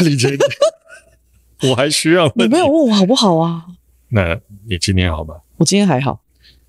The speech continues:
Speaker 1: 那我常问你好，今天好不好，然后你都不理我。
Speaker 2: <laughs> 有吗？你什么时候问我？
Speaker 1: 有啊，我常在车上会问你说，“你今天好吗？”然后你就说，“嗯，就这样。”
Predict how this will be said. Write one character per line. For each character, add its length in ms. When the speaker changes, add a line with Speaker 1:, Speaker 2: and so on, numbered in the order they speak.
Speaker 1:
那 140
我 100
常 240
问 140
你 100
好， 220
今 100
天 80
好 140
不 80
好， 140
然 60
后 100
你 60
都 60
不 120
理 100
我。 220
Speaker 2:
<laughs> 760
有 160
吗？ 180
你 140
什 100
么 80
时 60
候 60
问 100
我？ 80
Speaker 1:
有 80
啊， 40
我 140
常 160
在 140
车 180
上 220
会 80
问 180
你 40
说 120
，“你 80
今 100
天 80
好 120
吗？” 120
然 180
后 60
你 60
就 80
说 200
，“嗯， 220
就 120
这 120
样。” 140